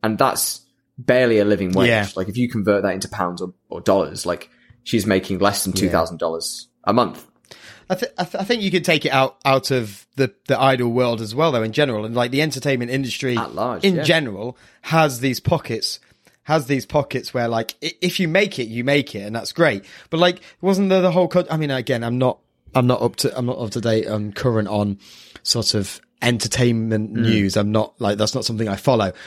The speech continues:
Speaker 2: But wasn't there the whole big thing with Taylor Swift and, like,
Speaker 1: Her
Speaker 2: like,
Speaker 1: albums
Speaker 2: her album
Speaker 1: belonged to the record company, so she had to re-record
Speaker 2: Yeah.
Speaker 1: her first, like, three albums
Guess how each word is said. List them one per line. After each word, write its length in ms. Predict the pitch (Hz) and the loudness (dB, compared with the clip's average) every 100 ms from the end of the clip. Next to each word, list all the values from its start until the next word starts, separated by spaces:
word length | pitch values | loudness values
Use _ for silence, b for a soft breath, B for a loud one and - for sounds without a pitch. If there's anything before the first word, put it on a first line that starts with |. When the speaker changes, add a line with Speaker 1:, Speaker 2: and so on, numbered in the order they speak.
| B B _ _ _ | B B _ _ _
Speaker 2:
But 100 | 160 160 | 0 2
wasn't 280 | 165 160 | 2 2
there 100 | 165 | 0
the 120 | 151 151 | 2 4
whole 140 | 151 | 4
big 240 | 151 147 | 4 2
thing 200 | - 151 139 | 2 0 2
with 260 | 135 - | 0 -4
Taylor 300 | - 135 131 | 0 2 2
Swift 400 | - 139 123 - | 0 0 0 0
and, 160 | 123 120 | -4 0
like, 240 | 117 117 | 0 -2
Speaker 1:
Her 300 | 113 117 110 | -2 0 2
Speaker 2:
like, 100 | 107 107 | 2 2
Speaker 1:
albums 160 | 101 101 | 0 2
Speaker 2:
her 220 | 131 131 | 2 4
album 260 | 127 120 110 | 4 2 2
Speaker 1:
belonged 320 | 107 107 101 | 2 0 -4
to 120 | - 95 | -10 -6
the 80 | |
record 420 | 90 104 - 92 - | -2 -2 -2 -6 -4
company, 580 | 95 90 92 85 82 | -8 -8 -10 -10 -10
so 240 | - - 90 | -6 -4 -2
she 240 | - 104 | -2 -2
had 180 | 101 101 | 0 -2
to 80 | 101 92 | -6 -6
re-record 920 | 101 120 110 104 - - 110 104 98 113 | 0 2 2 -2 -8 -2 0 0 0 0
Speaker 2:
Yeah. 480 | 110 110 107 101 | 4 4 4 2
Speaker 1:
her 180 | 101 98 | 2 2
first, 440 | 95 107 104 104 98 | 2 2 2 0 -4
like, 200 | 90 - | -4 -6
three 340 | - 107 117 | -8 -2 2
albums 720 | 110 139 170 202 208 - | 2 2 -2 -4 -4 -6